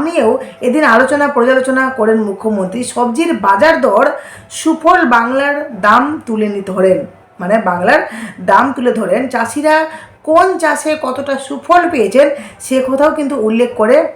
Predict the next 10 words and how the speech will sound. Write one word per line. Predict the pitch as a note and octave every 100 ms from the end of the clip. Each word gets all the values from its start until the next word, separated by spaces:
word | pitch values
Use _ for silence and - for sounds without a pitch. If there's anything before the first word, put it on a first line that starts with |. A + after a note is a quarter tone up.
| - - -
তথ্য | G#3+ G#3+ A3+
তুলে | G#3+ G3
ধরে। | F3+ F3+ F3+ F3+ - - _ _ _ _ _ _ - - - _ -
উনি | D#4
বলেন | D#4+ E4+ D#4+ C4+
যে | D4
রাজ্যের | C#4 C#4+ B3+ F4+ F4+ F#4 - - -
পাঁচশো | C#4 B3 - F4+ F#4 - -
আটা, | - B3+ B3+ - -
মানে | A3+ B3 A#3+